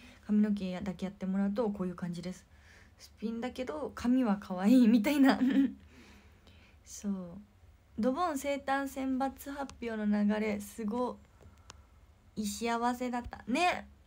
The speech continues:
ありがとね。なんかさ、チームフォーの時にさ、私のことをこう好きになってくれたり、応援してくれるようになった方が、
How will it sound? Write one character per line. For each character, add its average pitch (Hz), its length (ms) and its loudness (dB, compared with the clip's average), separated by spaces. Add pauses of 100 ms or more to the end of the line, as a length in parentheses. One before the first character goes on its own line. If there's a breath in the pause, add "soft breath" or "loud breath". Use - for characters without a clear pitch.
あ - 120 -4
り - 140 -4
が 139 120 -2
と - 180 -6
ね。 262 240 -2 (520)
な 220 100 -2
ん 202 100 0
か 208 140 2
さ、 208 300 2 (1300 loud breath)
チ - 160 -2
ー 262 60 6
ム 285 100 4
フ 349 100 2
ォ 349 40 4
ー 330 40 2
の 269 100 -2
時 202 260 0
に 190 140 6
さ、 185 480 0
私 202 280 -2
の 226 120 -4
こ 220 120 -4
と 202 140 0
を 190 100 -2
こ 196 120 -8
う 196 40 -2
好 202 60 -8
き - 160 -8
に 214 60 0
な 202 100 6
っ 202 40 2
て 202 80 -4
く 196 100 -4
れ 190 60 -4
た 185 100 -8
り、 175 120 -8
応 196 140 0
援 208 120 8
し 202 60 4
て 208 100 -2
く 202 80 -6
れ 208 100 2
る 202 80 4
よ 202 80 4
う 190 40 0
に 196 40 0
な 196 80 0
っ 190 60 -6
た 208 100 -10
方 202 240 -4
が、 214 480 0